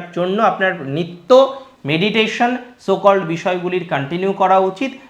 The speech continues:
যার মাধ্যমে আরও বেশি ডেভেলপমেন্ট তৈরি হতে পারে। আজকের অনুষ্ঠান আপনার ঠিক কেমন লাগলো আমাকে জানান কমেন্টের মাধ্যমে। অনেক ভালো থাকুন আপনারা, সুস্থ থাকুন, স্বাভাবিক থাকুন, ধীরে ধীরে শ্রীবৃদ্ধি ঘটুক, ডেভেলপমেন্ট হোক।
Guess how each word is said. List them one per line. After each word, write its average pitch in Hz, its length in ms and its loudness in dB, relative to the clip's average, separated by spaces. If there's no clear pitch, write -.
যার 147 220 4
মাধ্যমে 156 420 -2
আরও 139 200 -2
বেশি 131 280 -8
ডেভেলপমেন্ট 123 680 -6
তৈরি 107 280 -12
হতে 113 240 -14
পারে। 90 220 -16
আজকের 170 300 2
অনুষ্ঠান 240 340 2
আপনার 220 260 0
ঠিক 247 220 -6
কেমন 214 260 0
লাগলো 202 300 2
আমাকে 165 260 0
জানান 151 280 -2
কমেন্টের 139 400 -6
মাধ্যমে। 139 320 -10
অনেক 147 160 -8
ভালো 143 220 -4
থাকুন 170 320 -10
আপনারা, 170 360 -12
সুস্থ 139 280 -10
থাকুন, 151 340 -10
স্বাভাবিক 135 500 -8
থাকুন, 190 320 -10
ধীরে 143 200 -2
ধীরে 160 220 -4
শ্রীবৃদ্ধি 156 580 -6
ঘটুক, 170 320 -4
ডেভেলপমেন্ট 165 720 -2
হোক। 175 120 -2